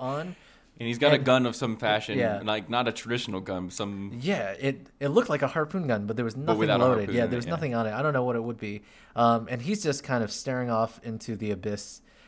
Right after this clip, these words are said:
Speaker 1: as she's yelling at him and berating him. <laughs> But the gun is trained on her,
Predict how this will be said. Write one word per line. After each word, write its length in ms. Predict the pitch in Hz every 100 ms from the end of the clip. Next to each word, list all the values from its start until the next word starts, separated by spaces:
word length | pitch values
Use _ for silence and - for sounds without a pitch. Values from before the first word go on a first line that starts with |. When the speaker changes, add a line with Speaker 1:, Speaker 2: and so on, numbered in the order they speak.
| _
Speaker 1:
as 140 | 101 110
she's 400 | - 120 117 - _
yelling 480 | - 113 113 117 110
at 120 | 98
him 280 | 101 95 92
and 140 | 98 98
berating 400 | 98 98 101 98
him. 160 | 95 -
<laughs> 60 | - - - - -
But 120 | - 143
the 80 |
gun 240 | 135 170 190
is 140 | 151
trained 340 | - - 151 135
on 140 | 113
her, 380 | 101 151 117 104